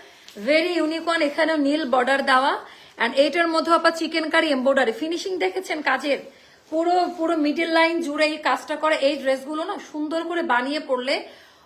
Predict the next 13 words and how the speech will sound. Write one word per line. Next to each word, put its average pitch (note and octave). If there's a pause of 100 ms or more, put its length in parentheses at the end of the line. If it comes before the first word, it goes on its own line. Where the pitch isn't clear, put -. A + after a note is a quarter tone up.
অনেক D#4+
ভালো A3+
লাগে। G3 (320)
"এত C#4
অনিশ্চয়তার D#4
মাঝেও B3+
তুমি C#4+
একমাত্র B3+
আমাদের A#3+
নিশ্চয়তা।" B3
আপু, B3+
thank D4
you D#4